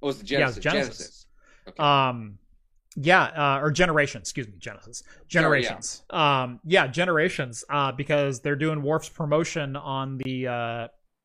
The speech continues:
Speaker 2: on the ship, and he gets a notification that his brother and his nephew had passed away, Renee.
Speaker 1: Yeah.
Speaker 2: And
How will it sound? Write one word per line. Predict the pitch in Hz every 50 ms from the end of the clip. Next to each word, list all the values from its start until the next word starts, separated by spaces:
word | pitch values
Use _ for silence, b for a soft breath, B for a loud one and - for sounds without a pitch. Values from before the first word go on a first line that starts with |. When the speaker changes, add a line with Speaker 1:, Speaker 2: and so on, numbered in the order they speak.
| _ _ -
Speaker 2:
on | 135 131 131 131 131 127 123 120
the | 117 120 117 113 110
ship, | - - - 190 175 - - - - - b b b b b b b b - -
and | 139 139 135 131 131 127 127 127 127 123 123 123 123 117 - - - - - - -
he | - 143 160 156
gets | 135 156 143 - 165
a | 147
notification | 139 143 143 139 - 135 - 139 151 165 160 - - 156 143 131
that | 127 127 127 127 127 - -
his | - 143 139 131 131 127 127 120 120
brother | 110 143 135 135 143 139 135
and | 131
his | 127 117 120
nephew | 139 147 151 - 147 123
had | 110 - 110
passed | 117 127 120 107 - -
away, | 123 120 151 185 156 - - - - -
Renee. | - 131 131 156 175 151 113 - - - - - B B B
Speaker 1:
Yeah. | 104 B B B -
Speaker 2:
And | - 156 151 139 139 135 131 131 127 127 131 131 127